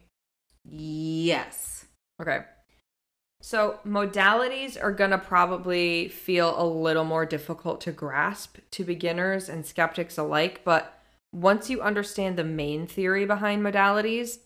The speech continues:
Speaker 2: it should feel much easier to you. So the Cambridge Dictionary definition of modality is a particular way of doing or experiencing something.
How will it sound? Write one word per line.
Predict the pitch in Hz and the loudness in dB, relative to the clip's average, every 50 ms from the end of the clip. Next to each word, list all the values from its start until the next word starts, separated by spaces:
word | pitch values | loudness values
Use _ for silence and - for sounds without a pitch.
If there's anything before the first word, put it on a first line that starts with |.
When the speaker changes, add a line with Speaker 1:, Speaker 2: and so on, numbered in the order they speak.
| _ _ _ _ _ _ | _ _ _ _ _ _
Speaker 2:
it | - 165 | -8 -6
should | - - 185 180 | -4 -4 -6 -6
feel | - - 190 175 | -4 -2 -2 -2
much | 170 165 156 160 - - | 0 -2 -4 -4 -6 -6
easier | 160 156 147 156 - 127 117 | -6 -6 -6 -6 -8 -8 -8
to | - - - | -10 -10 -10
you. | - - - - _ _ _ _ _ _ _ _ _ _ _ _ | -10 -10 -12 -16 _ _ _ _ _ _ _ _ _ _ _ _
So | - - 226 214 | 0 2 4 4
the | 208 202 | 4 2
Cambridge | 202 - 220 226 254 277 277 254 240 220 226 208 196 180 | 0 0 2 4 4 4 6 8 8 8 8 6 2 2
Dictionary | 196 190 190 - - 202 185 175 170 170 170 | 2 0 0 2 -2 0 0 2 2 2 2
definition | 165 160 160 156 - 165 156 151 - - 160 151 | 2 2 2 2 0 -2 -2 -2 -2 -2 -2 -2
of | 147 147 151 | -2 -2 -2
modality | 151 147 143 151 143 143 143 143 143 143 143 - - | -2 -2 0 0 0 0 0 0 0 -2 -2 -2 -2
is | 143 143 139 139 143 - - - _ _ _ _ _ _ _ _ _ _ _ _ _ - | 0 0 -2 -2 -4 -8 -12 -14 _ _ _ _ _ _ _ _ _ _ _ _ _ -6
a | 165 | -6
particular | - - 165 160 160 - 202 196 - 240 240 240 240 233 | -4 -2 -4 -4 -2 -4 -6 -4 -2 0 2 4 4 4
way | 190 180 160 156 156 - | 4 4 4 4 4 2
of | - 151 147 147 143 | 2 -2 -6 -6 -4
doing | - 165 160 147 143 139 139 151 175 190 - - | -2 0 0 0 0 -2 -2 -2 -4 -6 -4 -2
or | 170 165 160 | 0 0 0
experiencing | 160 160 - - - 202 208 214 190 170 156 - - 143 143 139 | 0 -2 -8 -8 -4 -2 0 0 0 0 -2 -4 -6 -8 -8 -8
something. | - - - - _ - 85 - - | -8 -10 -12 -10 _ -14 -14 -14 -16